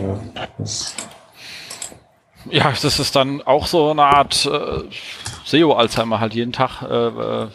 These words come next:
Speaker 2: Sachen entdecken, die schon mal da waren. Ey, neu.
Speaker 1: Ähm,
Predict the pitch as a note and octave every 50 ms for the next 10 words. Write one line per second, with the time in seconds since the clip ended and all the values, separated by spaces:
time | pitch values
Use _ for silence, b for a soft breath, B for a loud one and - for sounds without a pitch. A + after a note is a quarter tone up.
0 | - _ _ _ _ _ _ _ _ _ - B2+ A#2+ C3 C#3 C3 A#2 B2+ B2+ -
1 | C#3 A#2+ - B2+ A#2+ A2+ A2+ A#2+ B2 A#2 A2 G#2+ G2+ - - - - _ _ _
2 | _ _ _ _ _ _ _ _ - - F3 E3+ D#3+ D#3 E3 E3+ E3+ D#3+ D#3 D3+
3 | C3+ - - - - _ _ _ _ _ - C#3 E3+ F#3+ - - - _ - -
4 | A#3 B3+ A#3+ A#3+ G#3 F#3+ - - - E3+ F#3+ E3+ B2+ G2 - - - - - -
5 | - - - _ _ - _ _ _ _ _ _ _ _ _ _ _ _ _ _
6 | _ _ _ _ _ _ _ _ _ _ _ _ _ _ _ _ _ _ _ _
7 | _ _ _ _ _ _ B B B B B B B B - _ _ _ _ _
8 | _ _ _ _ _ _ _ - - D3 C3 A#2+ A#2+ A2+ -